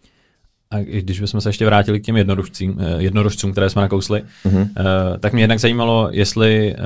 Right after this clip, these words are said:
Speaker 1: to jsou firmy s miliardovou hodnotou a je to klasická valuace stejně jako u těch klasických firm, nebo jestli se to ve světě blockchainu nebo kryptosvětě počítá nějak jinak,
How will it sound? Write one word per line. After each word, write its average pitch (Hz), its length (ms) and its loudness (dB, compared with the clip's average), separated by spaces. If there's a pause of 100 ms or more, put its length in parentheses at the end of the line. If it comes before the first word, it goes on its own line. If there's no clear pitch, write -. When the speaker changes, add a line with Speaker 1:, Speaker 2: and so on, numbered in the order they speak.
(680)
Speaker 1:
to 104 100 -4
jsou 110 180 -2
firmy 110 240 2
s 107 80 0
miliardovou 107 920 2
hodnotou 104 600 0
a 104 60 -2
je 98 200 0
to 101 100 -2
klasická 104 480 0
valuace 101 380 2
stejně 98 280 0
jako 98 160 -2
u 95 60 -4
těch 104 140 -2
klasických 98 440 -4
firm, 95 160 -2
nebo 98 160 -2
jestli 92 220 -6
se 95 140 -6
to 92 160 -6 (120)
ve 90 100 -6
světě 95 320 -2
blockchainu 92 520 -2
nebo 92 260 -4 (260)
kryptosvětě 95 560 -4
počítá 95 380 -2
nějak 98 240 0
jinak, 98 320 -4